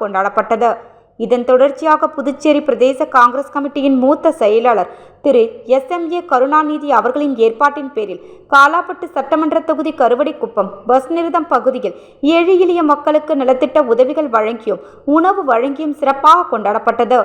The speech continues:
இந்நிகழ்ச்சியில் தொகுதியின் முன்னாள் அமைச்சர் திரு எம் ஓ ஹெச் எஃப் ஷாஜகான் அவர்கள் தலைமை தாங்கினார். சிறப்பு விருந்தினர்களாக புதுச்சேரி பிரதேச காங்கிரஸ் கமிட்டியின் தலைவரும் மாண்புமிகு பாராளுமன்ற உறுப்பினருமான திரு வி வைத்திலிங்கம்,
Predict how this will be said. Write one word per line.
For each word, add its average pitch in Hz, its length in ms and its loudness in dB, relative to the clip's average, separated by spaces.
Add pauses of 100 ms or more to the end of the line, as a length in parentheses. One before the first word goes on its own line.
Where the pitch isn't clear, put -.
(520)
இந்நிகழ்ச்சியில் 285 720 -2
தொகுதியின் 285 440 0
முன்னாள் 254 360 2
அமைச்சர் - 340 -8 (340)
திரு 277 120 4 (160)
எம் 320 220 -2
ஓ - 20 0 (120)
ஹெச் 339 260 -2
எஃப் 330 120 -8 (120)
ஷாஜகான் 277 560 2
அவர்கள் 262 360 -6
தலைமை 202 320 -4
தாங்கினார். 220 460 0 (380)
சிறப்பு 294 400 0
விருந்தினர்களாக 277 720 2
புதுச்சேரி 262 520 -6
பிரதேச 247 420 0 (120)
காங்கிரஸ் 240 420 2
கமிட்டியின் 285 480 -2
தலைவரும் 214 420 0 (380)
மாண்புமிகு 294 520 2 (100)
பாராளுமன்ற 294 580 0 (100)
உறுப்பினருமான 285 600 2 (120)
திரு 233 200 -4
வி 285 80 -6 (120)
வைத்திலிங்கம், 254 600 -2